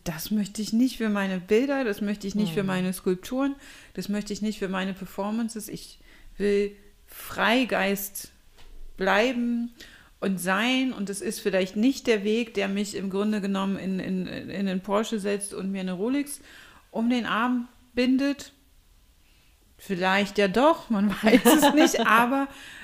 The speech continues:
Speaker 1: ähm, ja, es geht ja, glaube ich, um eine andere Fülle.
Speaker 2: Ja.
Speaker 1: Also ich lehne wirklich definitiv Geld nicht ab, <laughs> ganz im Gegenteil, aber, ähm, d-, das würde ich auch niemals so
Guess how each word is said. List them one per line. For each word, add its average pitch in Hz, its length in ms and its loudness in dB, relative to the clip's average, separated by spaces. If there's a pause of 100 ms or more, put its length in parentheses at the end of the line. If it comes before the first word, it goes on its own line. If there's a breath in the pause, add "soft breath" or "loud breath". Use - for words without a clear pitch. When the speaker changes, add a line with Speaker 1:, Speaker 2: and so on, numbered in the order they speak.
(200 loud breath)
Speaker 1:
ähm, 233 400 0 (680 loud breath)
ja, 214 240 0
es - 220 -6 (160)
geht 226 340 -6
ja, 220 120 -2
glaube 202 320 -4
ich, 196 120 -8
um 196 120 -6
eine 196 120 -4
andere 185 300 -8
Fülle. 180 560 -8
Speaker 2:
Ja. 185 80 -8
Speaker 1:
Also 180 180 -2
ich 196 240 -4
lehne 233 640 0
wirklich 208 500 -4
definitiv 208 840 -4
Geld 190 220 2
nicht 190 220 -4
ab, 185 220 -2
<laughs> - 140 -2
ganz 247 200 0
im 262 120 4
Gegenteil, 196 720 0
aber, 180 560 0 (520 loud breath)
ähm, 185 260 0 (160)
d-, 170 180 -8
das 196 200 -4
würde 202 180 0
ich 196 120 -2
auch 180 100 0
niemals 196 440 -2
so 185 240 -4